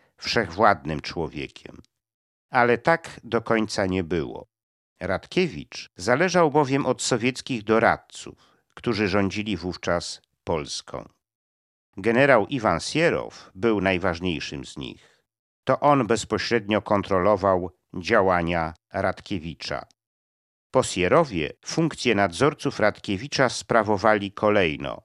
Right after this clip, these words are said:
generał Nikołaj Seliwanowski, pułkownik Siemion Dawydow, pułkownik Michaił Bezborodow, generał Nikołaj Kowalczuk i pułkownik Sierafin Lalin.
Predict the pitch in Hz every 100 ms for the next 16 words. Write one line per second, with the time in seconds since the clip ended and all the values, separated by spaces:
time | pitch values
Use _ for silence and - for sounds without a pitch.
0 | _ 80 110 107 110 104 90 82 - 95
1 | 101 131 113 90 78 - - - 104 92
2 | 80 80 127 - - - 110 101 _ _
3 | - 120 - 147 131 117 - 135 113 92
4 | 73 87 101 139 117 101 - - _ _
5 | _ - 113 104 131 104 113 - 98 -
6 | 120 113 95 78 65 101 80 90 82 131
7 | 113 107 - - _ - 120 117 120 110
8 | 95 87 - _ - 92 110 135 123 95
9 | - 92 92 123 123 120 113 107 - _
10 | _ 156 147 139 95 117 117 98 104 98
11 | - _ - 117 101 98 - 95 87 87
12 | _ - 101 90 71 60 57